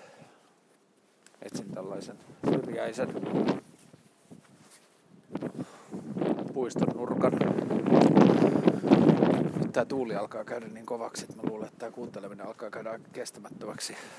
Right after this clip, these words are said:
Ja sikarikin on saavuttanut viimeisen kolmanneksen. Voisin ennen kotiin menoa käydä tossa Sävelessä tai jossain,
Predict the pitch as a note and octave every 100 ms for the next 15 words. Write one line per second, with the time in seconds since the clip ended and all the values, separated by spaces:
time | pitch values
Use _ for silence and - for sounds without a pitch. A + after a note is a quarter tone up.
0 | - - A#2 - - - - - A#2+ A2
1 | G#2 G#2+ - - - - _ _ _ _
2 | _ _ _ - - - - - - -
3 | _ _ _ B2 A#2 B2 G#2+ - G#2+ A2
4 | A2+ - A#2 A#2 A2+ F#2+ G2 - - -
5 | - - - - - - - - - -
6 | _ _ - - - - - - - -
7 | - - - - - G#2+ A#2 G#2+ A2 A#2
8 | A#2 A2 G2 G2 G2 - - - - -
9 | _ A2+ - - - - - - - -
10 | - - - - - - - - - -
11 | - - D#3 D3 A#2+ F#2+ - B2 A2 A2+
12 | A#2 - A#2